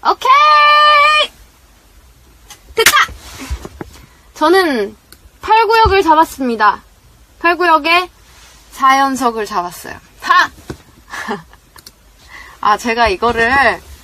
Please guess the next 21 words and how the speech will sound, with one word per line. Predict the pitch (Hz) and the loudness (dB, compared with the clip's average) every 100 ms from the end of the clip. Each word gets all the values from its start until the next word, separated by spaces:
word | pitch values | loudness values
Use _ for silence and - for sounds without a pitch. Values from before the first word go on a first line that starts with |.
| - _ - | -20 _ -12
지금 | 240 202 190 | -8 -6 -4
왜 | 220 233 226 196 - | -2 0 0 -2 -10
티켓팅을 | - 320 - 294 262 | -12 -12 -10 -6 0
하고 | 277 302 220 | 0 0 -6
있었냐면요. | - 220 208 190 175 170 175 214 175 - _ _ _ _ _ _ _ - - - | -8 -10 -8 -10 -14 -12 -2 -2 -2 -10 _ _ _ _ _ _ _ -20 -20 -12
그, | 226 196 190 175 _ - - _ - | -6 -4 -4 -8 _ -20 -20 _ -12
예전에 | 208 277 302 | -4 -2 0
혹시 | 294 294 294 277 247 - _ _ _ _ _ _ _ _ _ _ _ - | 0 -2 -6 -6 -8 -10 _ _ _ _ _ _ _ _ _ _ _ -16
언제였지요? | 190 185 180 170 - 269 247 254 - _ _ _ _ | -14 -12 -12 -12 -16 -10 -6 -6 -6 _ _ _ _
썸데이 | - 370 381 415 381 | -2 0 2 0 -2
페스티벌 | 349 330 - 254 226 | -6 -8 -12 -10 -8
때 | - 180 | -10 -12
제가 | 202 175 170 | -10 -8 -8
선물 | - 349 403 415 | -2 -2 0 -2
두 | - 226 | -4 -8
분께 | 262 269 240 | -6 -4 -6
드린다는 | - 196 202 190 175 170 160 _ _ | -6 -8 -8 -6 -6 -8 -16 _ _
얘기 | 185 170 170 - _ _ _ _ _ _ _ _ _ _ _ - _ - | -16 -14 -16 -16 _ _ _ _ _ _ _ _ _ _ _ -20 _ -14
했었던 | 262 302 - 226 | -10 -10 -8 -8
적 | 190 165 | -8 -12
있죠? | - - | -14 -16